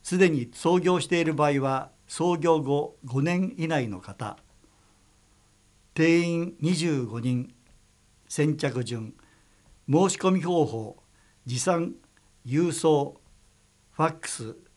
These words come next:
または申し込みフォームからお申し込みください。申し込み用紙はホームページからダウンロードできます。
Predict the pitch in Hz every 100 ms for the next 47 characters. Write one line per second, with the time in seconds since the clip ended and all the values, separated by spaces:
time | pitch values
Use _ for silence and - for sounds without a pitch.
0 | _ 123 139 165 151 120 139 190 190 -
1 | 190 180 151 175 143 - 107 95 - 127
2 | 147 165 156 160 147 143 135 127 117 95
3 | - _ _ _ _ _ _ _ _ _
4 | _ _ 135 165 180 - 180 180 175 160
5 | - 110 107 - 170 196 196 196 185 180
6 | - 120 107 - - 117 127 170 175 175
7 | 170 139 113 107 - 120 113 -